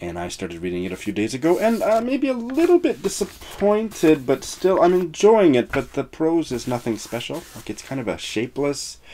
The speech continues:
very plain, like, I feel like I'm reading this, the protagonist is a seventy-five-year-old Nigerian woman living in San Francisco.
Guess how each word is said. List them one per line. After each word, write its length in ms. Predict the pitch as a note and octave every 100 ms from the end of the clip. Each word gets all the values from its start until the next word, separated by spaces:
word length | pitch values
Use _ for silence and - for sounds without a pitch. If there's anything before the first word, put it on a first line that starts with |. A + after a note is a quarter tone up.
| - - - - - - - -
very 200 | A2+ A2+
plain, 1000 | - - A2 B2 C#3 C#3+ C#3 C#3 C3 G2+
like, 180 | G#2 A2
I 60 |
feel 220 | G2+ C3+
like 180 | C3 B2
I'm 180 | A2+ G#2
reading 300 | A2 A#2+ A#2+
this, 380 | G#2+ - - -
the 80 | A2
protagonist 800 | - - - F3 D#3+ C#3 A#2 A#2+
is 100 | G#2
a 100 | G2
seventy-five-year-old 1080 | - B2 C3 A#2+ A#2 A2 G2+ G2 F#2+ F#2
Nigerian 760 | F#2 F2+ E2 F#2+ G2 F#2+ F#2 F2+
woman 280 | F#2 F#2+ F#2+
living 320 | F#2 F#2+ F#2+
in 100 | F2+
San 240 | - F2
Francisco. 560 | - - G2+ - -